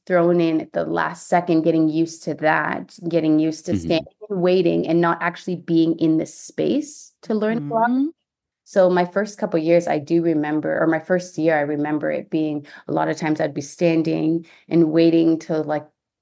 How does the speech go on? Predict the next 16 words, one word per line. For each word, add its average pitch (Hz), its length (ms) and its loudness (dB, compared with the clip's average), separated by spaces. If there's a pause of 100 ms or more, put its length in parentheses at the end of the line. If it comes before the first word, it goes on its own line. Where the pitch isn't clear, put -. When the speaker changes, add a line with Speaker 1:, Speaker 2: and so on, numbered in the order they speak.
Speaker 1:
I 156 80 -2
wanna 151 200 -4
say 151 160 -4
the 147 140 -4
last 151 380 0
thirty 160 260 2
minutes 156 340 2
for - 120 -6
my 151 180 0
opportunity 151 580 -2
to 147 60 -2
get 147 240 2
in 170 320 -2 (400)
and 160 160 2
dance. - 240 0
Speaker 2:
Mm-hmm. 82 300 2